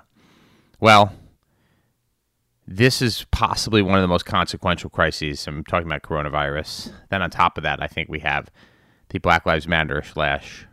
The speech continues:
racial injustice slash police brutality movement that's going on that he seems to be failing to grasp, although other Republicans are certainly stepping up, particularly Senator Tim Scott. Um, absolutely fantastic interviews over the weekend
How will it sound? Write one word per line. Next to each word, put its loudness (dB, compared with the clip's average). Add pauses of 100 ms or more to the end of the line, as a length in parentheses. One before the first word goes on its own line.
(120)
racial -4
injustice -2
slash -6 (120)
police -6
brutality -6 (480)
movement 4
that's 0
going 0
on 0
that -4
he -4
seems -6
to -20
be -4
failing -2
to -8
grasp, -2 (300)
although 4
other 0
Republicans -2
are -8
certainly -8
stepping -8
up, -4 (600)
particularly -8
Senator -6
Tim -8
Scott. -2 (680)
Um, -10
absolutely -6
fantastic -2
interviews -6
over -8
the -6
weekend -8